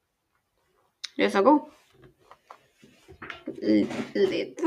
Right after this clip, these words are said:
go. Aber ich muss schon sagen, dass die zweite Star Power von, ähm, Edgar schon ein bisschen geiler ist. Ich glaube, ich mache mal ein Pin-Ranking, so wie iPower. Ja, eine F-,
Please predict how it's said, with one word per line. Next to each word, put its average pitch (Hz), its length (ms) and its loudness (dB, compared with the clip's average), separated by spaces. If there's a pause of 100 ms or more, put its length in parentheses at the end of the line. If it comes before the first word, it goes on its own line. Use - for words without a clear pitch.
(140)
go. 415 520 6 (1300)
Aber 247 180 4
ich 240 60 0
muss 233 160 -2
schon 247 140 2
sagen, 214 140 -2
dass 208 120 -6
die - 60 -16
zweite 214 260 -6
Star - 200 -2
Power - 280 0
von, - 340 -6
ähm, - 400 -10 (640)
Edgar - 340 -2
schon - 220 -8
ein - 40 -4
bisschen - 260 -6
geiler - 280 -8
ist. - 220 -16 (2500)
Ich - 220 -20
glaube, 269 160 2
ich 330 100 -2
mache 277 120 -2
mal 202 120 -2
ein 196 120 -2
Pin-Ranking, 196 680 -4
so 190 120 -2
wie - 240 -6
iPower. - 680 -4
Ja, - 140 -6
eine - 120 -6
F-, - 180 -14